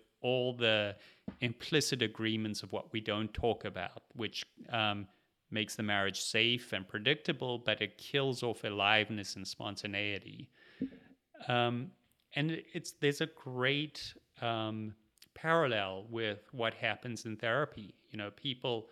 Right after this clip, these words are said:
feel very tempted to avoid talking about that thing,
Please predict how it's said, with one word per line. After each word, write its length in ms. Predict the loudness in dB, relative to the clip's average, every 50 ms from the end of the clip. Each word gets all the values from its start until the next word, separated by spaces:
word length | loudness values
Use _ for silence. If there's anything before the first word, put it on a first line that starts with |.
| -20 -20 -20 _ _ _ _
feel 260 | -2 0 2 2 0
very 500 | 0 2 2 4 4 4 4 2 0 0
tempted 540 | -4 -4 -4 -4 -4 -4 -4 -6 -8 -8 -6
to 180 | -4 -2 -2
avoid 840 | -2 -2 -2 0 2 4 4 6 6 6 6 4 4 2 2 0 -4 -14 _ _ _ _ _ _ _ _ _ _ _ _ _ _ _ _ _ _ _ _ _ _ _ _ _ _ _ _ _ _ _ _ _ _ _ -20 _ -8 -4
talking 460 | 0 2 2 2 2 2 2 2 4
about 320 | 4 6 4 4 4 2
that 240 | -2 -2 -2 -2 -10
thing, 580 | -14 -2 2 4 4 4 4 0 -2 -6 -10